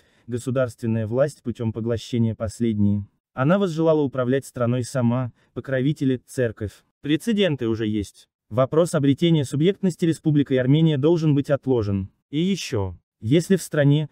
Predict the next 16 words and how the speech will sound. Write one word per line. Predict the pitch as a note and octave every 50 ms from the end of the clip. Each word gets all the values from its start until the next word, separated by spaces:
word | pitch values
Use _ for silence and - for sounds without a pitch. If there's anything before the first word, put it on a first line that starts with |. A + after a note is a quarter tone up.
| _ _ _ _ _ _ -
претендующей | C3+ B2+ - D3 C#3 C3+ E3+ F#3 F3 - - D3
называться | C3 B2 C3 C3 C#3 C#3+ - - C3
демократией, | C3 C3 C3+ C3+ - C#3 C3+ B2 A#2 - - B2 A#2 A2 - _ _
оппозиция | - A#2 - C#3 C3+ C3 E3 G3+ F3+ - F3 D3+
не | C#3+ C#3
только | B2+ - F#3 F#3 - F#3+
допускает | D#3+ D3+ - C#3+ - - D#3+ D#3 C#3+ -
мысль, | C#3 C#3 D3+ C#3 - C3 A2+ G#2 G2 - _ _ _ -
но | A#2 A#2+ C3
и | C3+ C3
добивается | B2+ B2+ B2+ B2+ C3 C#3 C#3 B2+ - B2 A2
прихода | A2+ A2+ G#2+ - C#3 B2+ A#2+ A2+
к | - A#2
власти | A#2+ B2 C3+ B2+ - -
путём | A2+ A#2 A2 - A#2+ A#2
насилия, | A2+ A#2 G#2+ - - D3 C#3+ C3+ C3 B2+ A#2+